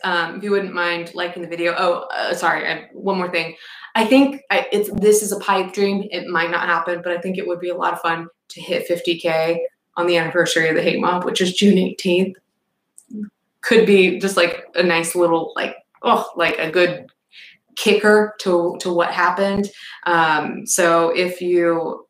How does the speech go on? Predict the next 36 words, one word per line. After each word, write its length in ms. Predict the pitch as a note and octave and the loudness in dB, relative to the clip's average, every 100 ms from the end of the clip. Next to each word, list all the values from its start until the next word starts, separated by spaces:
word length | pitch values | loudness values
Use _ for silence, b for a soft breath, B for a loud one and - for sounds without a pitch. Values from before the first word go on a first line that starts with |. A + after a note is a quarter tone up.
| _ | _
are 140 | F#3+ F#3 | -2 2
interested 640 | G3+ G#3 A3+ - A3 A3 - | 2 2 -2 0 0 0 -2
in 160 | F#3+ | -2
any 340 | F#3 F#3+ F#3+ F#3+ | 0 2 0 -2
of 140 | - | -2
these 180 | F#3 F#3 | -2 0
conversations, 880 | F#3 F#3 F#3 F3 G3+ G#3 G#3 G#3 - | 0 0 0 0 0 0 0 0 -4
if 120 | - | -8
you 100 | G#3+ | -6
could 80 | A3+ | -2
hit 140 | A3 | -2
the 60 | G#3 | -2
subscribe 500 | G#3 G3+ - G3+ G3 | -4 -6 -2 -2 0
button 360 | F#3 G#3 A3 G#3+ | -2 -2 -6 -8
so 160 | - G3+ | -4 0
that 120 | G3+ | 2
you 80 | G3 | 0
come 120 | G3+ | 2
back. 220 | G#3 G#3+ | 2 2
If 140 | G#3 A3 | 0 0
you 120 | A3+ | 0
come 200 | B3+ A#3+ | 0 4
back 340 | A#3 F3+ - | 4 2 -4
to 80 | A3 | -4
my 80 | A3 | -2
videos 480 | G3 G3 A3 G#3+ G#3 | 0 0 0 0 -2
once 200 | A3 G#3+ | -2 -4
or 60 | |
twice 340 | G#3 G3+ G#3 A3 | -2 0 0 0
and 100 | G3 | -2
you 80 | |
haven't 200 | G3 F#3+ | -2 -2
hit 140 | G3+ F#3+ | -2 -2
the 60 | |
subscribe 440 | F#3+ G3+ - G#3 G3+ | -4 -6 -2 0 2
button, 300 | G#3 A#3 | 2 0